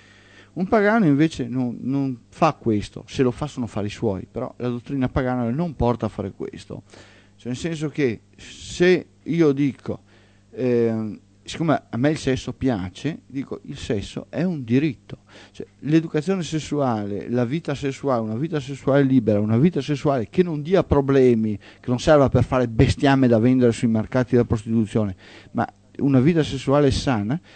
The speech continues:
è un diritto, è una cosa seria, è una cosa logica, è una cosa che deve diventare un valore sociale, deve diventare una cosa importante nel sistema sociale. Cioè, nessuno può condannare il sesso, oppure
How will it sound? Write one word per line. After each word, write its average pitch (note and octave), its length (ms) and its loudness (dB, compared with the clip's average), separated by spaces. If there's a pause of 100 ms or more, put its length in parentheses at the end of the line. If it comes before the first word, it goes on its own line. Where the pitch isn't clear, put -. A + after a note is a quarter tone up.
(120)
è F#3 320 2
un C#3+ 160 -2
diritto, D3+ 360 2
è A#2 40 2
una C3+ 220 0
cosa E3 300 -2
seria, C3+ 480 2
è A2+ 40 0
una A2+ 120 -4
cosa D3 280 0
logica, B2+ 600 0
è - 60 -4
una D#3+ 220 0
cosa G3+ 340 -2
che C#3+ 160 -4
deve D#3 240 6
diventare B2+ 720 -2 (340)
un A#3 220 -2
valore E3 400 0
sociale, F#2+ 560 -8 (300)
deve D#3 340 6
diventare F#3 640 -2 (160)
una F#3+ 240 -6
cosa F#3+ 340 -2
importante D3 880 -4
nel F3 160 -2
sistema A#2+ 440 -6
sociale. - 520 -10 (340)
Cioè, F3 160 -8
nessuno F3+ 460 0
può F3 200 -4
condannare D#3 560 -2
il A#2+ 120 0
sesso, G#2+ 500 -2
oppure D3 380 -4